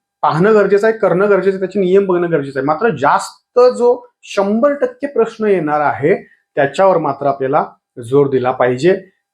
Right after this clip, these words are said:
आणि सगळ्यात महत्त्वाचं, या सगळ्या इंग्रजी व्याकरणातले जे काही टॉपिक आहेत, त्याचा सगळ्यांचा बेस जो आहे, तो आहे टेन्स. जर तुमचे टेन्स परफेक्ट असतील, तर तुम्हाला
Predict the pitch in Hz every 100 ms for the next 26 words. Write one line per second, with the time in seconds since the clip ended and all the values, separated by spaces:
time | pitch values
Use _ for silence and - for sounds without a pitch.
0 | - 131 170 247 - 151 139 220 220 165
1 | 165 143 147 151 190 - - 135 147 175
2 | 208 214 - _ _ _ _ _ _ -
3 | - _ - 160 156 170 185 180 135 -
4 | 160 165 170 160 160 170 170 170 139 -
5 | 233 160 143 160 - _ - - 185 -
6 | - 123 143 185 208 220 170 120 170 220
7 | 226 170 170 139 151 160 _ _ 175 160
8 | 147 170 - 156 104 101 - _ _ _
9 | _ _ _ _ _ 127 120 190 220 202
10 | 180 220 220 - 190 226 226 - 170 190
11 | 185 151 135 - 175 208 - _ - 196
12 | 196 170 156 156 151 185